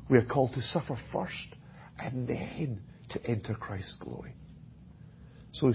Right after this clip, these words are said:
so Jesus said to Peter, "Shall I not drink the cup the Father has given me?" Jesus did not come to rebel against human authorities.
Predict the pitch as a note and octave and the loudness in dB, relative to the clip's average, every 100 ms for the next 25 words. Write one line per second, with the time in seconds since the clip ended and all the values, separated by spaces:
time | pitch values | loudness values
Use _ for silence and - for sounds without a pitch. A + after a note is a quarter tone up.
0 | A2+ C3+ A#2 C#3 A#2+ A2 A#2+ - - A2 | 6 4 6 6 4 4 2 2 -4 0
1 | A#2+ - - - - - - C3+ C#3 B2+ | 0 -2 -8 -18 -18 -10 -2 4 6 6
2 | A#2+ B2+ - - - A#2 C3+ - - - | 4 2 -2 -6 4 4 4 -6 -6 -4
3 | A2+ - - - - - - - - - | -4 -4 -16 -16 -16 -16 -16 -18 -18 -8
4 | B2 - G#2+ G#2+ A2 A#2+ - - - - | -6 -4 -4 -4 -4 -6 -10 -18 -18 -18
5 | - - - A#2+ A#2 - - D3 D3 - | -20 -20 -10 -8 -6 -8 -8 -10 -10 -12
6 | - - - - - - - - - - | -18 -18 -18 -18 -18 -18 -16 -16 -16 -18
7 | - - - - - - - - - - | -18 -18 -18 -18 -18 -18 -18 -20 -14 -12
8 | - - - - D#3+ E3 E3 C#3 B2 B2 | -12 -14 -14 -2 4 6 6 8 8 10
9 | D#3+ - - C#3+ C3 C#3 A#2+ A2 A#2 A2+ | 10 8 0 0 0 4 4 6 6 6
10 | A2+ A2+ A2 - - B2 G#2+ G#2 - F#2 | 4 2 -4 -4 -4 -2 0 -2 -4 -6
11 | - - - - | -8 -12 -14 -14